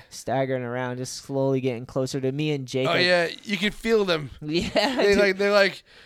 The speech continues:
Speaker 2: they, they, you can't make eye contact.
Speaker 1: No, yeah.
Speaker 2: 'Cause if you make eye contact, they're coming for you.
Speaker 1: They're latching on.
Speaker 2: But you know what? Part of me inside wants to make eye contact 'cause I almost wanna know.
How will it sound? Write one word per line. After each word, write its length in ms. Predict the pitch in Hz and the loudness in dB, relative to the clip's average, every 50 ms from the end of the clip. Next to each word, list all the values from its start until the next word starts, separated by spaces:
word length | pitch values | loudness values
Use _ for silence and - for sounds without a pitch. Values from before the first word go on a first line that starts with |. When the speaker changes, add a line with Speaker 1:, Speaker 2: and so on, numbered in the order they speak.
| - _ _ | -20 _ _
Speaker 2:
they, 220 | - 175 185 185 - _ _ - - - - | -2 -2 0 0 -2 _ _ -20 -20 -8 -2
they, 160 | 185 196 190 | 0 0 0
you 100 | 196 156 | 0 0
can't 220 | - 240 233 226 | 0 2 2 4
make 160 | 220 202 170 190 | 2 2 2 4
eye 160 | 196 202 190 | 2 2 2
contact. 560 | 190 185 165 165 151 165 151 139 123 - - _ _ _ _ | 2 2 0 0 0 0 0 -2 -2 -6 -10 _ _ _ _
Speaker 1:
No, 400 | 131 123 127 127 123 120 123 123 | -12 -8 -6 -6 -4 -4 -2 -2
yeah. 180 | 123 123 120 180 | -2 0 0 0
Speaker 2:
'Cause 100 | 185 185 196 | 0 0 -2
if 80 | 190 | -2
you 60 | 196 202 | 0 0
make 180 | 208 202 196 | 0 2 4
eye 120 | 202 202 208 | 4 2 2
contact, 500 | 190 196 185 185 180 175 175 165 160 147 | 2 0 0 0 0 0 -2 -2 -2 -4
they're 100 | 151 151 | -8 -6
coming 280 | 143 185 185 180 170 151 | -2 -2 -2 0 -2 -2
for 180 | 151 156 147 143 | -4 -4 -2 -2
you. 100 | 131 127 | -4 -6
Speaker 1:
They're 140 | - 117 107 | -8 -8 -6
latching 420 | 107 110 110 113 113 - 123 113 110 | -4 -2 -2 -2 -2 -4 -4 -6 2
on. 60 | 110 | 4
Speaker 2:
But 120 | 247 254 262 | 4 4 4
you 80 | 269 | 4
know 160 | 269 294 311 302 | 4 4 4 6
what? 220 | 294 294 294 - - 320 - - _ _ _ _ _ _ - | 4 4 2 2 -2 -10 -16 -20 _ _ _ _ _ _ -4
Part 200 | - 175 180 180 | -4 -2 -2 -4
of 80 | 175 170 | -2 -2
me 120 | 170 160 | -2 -2
inside 300 | 147 143 - 151 143 139 | -2 0 0 -2 -2 -2
wants 180 | 135 139 135 - | -2 -4 -6 -4
to 80 | - 143 | -6 -6
make 160 | 147 143 139 | -6 -6 -6
eye 120 | 131 139 | -6 -8
contact 400 | 135 - 143 135 127 127 123 - | -6 -6 -8 -8 -8 -10 -12 -12
'cause 160 | - 135 135 | -10 -8 -6
I 80 | 143 131 | -4 -4
almost 260 | 135 147 151 147 131 | -2 -2 -2 -4 -4
wanna 240 | 139 139 135 139 139 | -4 -4 -6 -4 -6
know. 280 | 139 139 135 131 131 | -4 -4 -4 -4 -6